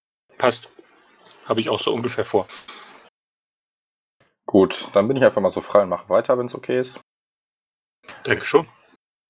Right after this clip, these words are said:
Speaker 2: Gut, ähm, ja, Uncharted vier habe ich auch gespielt, das jetzt sollte keine große Überraschung sein. Und danach begann so meine Suche nach irgendwas, was, was diese Leere in, im Bauch füllen konnte.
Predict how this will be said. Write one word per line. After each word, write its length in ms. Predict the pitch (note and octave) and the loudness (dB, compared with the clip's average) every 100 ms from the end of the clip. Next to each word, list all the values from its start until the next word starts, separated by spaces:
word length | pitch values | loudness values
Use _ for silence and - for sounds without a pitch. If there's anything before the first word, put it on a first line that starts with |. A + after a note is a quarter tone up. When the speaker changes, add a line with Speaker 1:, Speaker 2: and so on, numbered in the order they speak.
| _ - | _ 0
Speaker 2:
Gut, 300 | F2+ - - | 0 0 4
ähm, 320 | G2+ G2 E2+ | 6 6 4
ja, 140 | E2 | 0
Uncharted 300 | F2 G2 G2 | 2 0 0
vier 100 | - | 0
habe 80 | G2 | 0
ich 80 | F#2 | 2
auch 100 | B2+ | 0
gespielt, 380 | B2 - C3+ A2 | -2 -6 -8 -8
das 160 | G2 | -8
jetzt 140 | F#2+ - | -8 -4
sollte 200 | F2+ - | -4 -2
keine 220 | - F2+ | -2 -2
große 260 | F2 - - | -4 -8 -2
Überraschung 460 | F2+ F#2 - B2+ | 4 4 4 -2
sein. 320 | B2 C3 C#3+ - - - - | 2 2 0 -10 -20 -20 -20
Und 100 | - | -4
danach 220 | F2+ F2+ - | 2 2 0
begann 260 | F#2 F2+ | -2 -2
so 80 | F2+ | 0
meine 240 | F2+ F2+ | -2 -2
Suche 260 | F2+ A2+ - | -4 -4 -2
nach 180 | F#2 - | -4 -2
irgendwas, 420 | F#2+ F#2 F#2 - | -4 -2 -2 -2
was, 340 | F#2+ - - - | -6 -8 -8 -4
was 160 | - | -4
diese 200 | - G2 | -4 0
Leere 440 | E2+ F2+ A2+ F#2+ F2+ | 4 4 4 4 2
in, 380 | F2 F2 F2+ - | 0 -6 -12 -12
im 200 | - E2+ | -10 2
Bauch 340 | E2 F#2 F#2+ - | 4 4 0 -14
füllen 420 | - A2+ A#2 A2+ | -6 -2 -2 -4
konnte. 460 | A#2 A2+ B2+ B2+ | -6 -2 -2 -4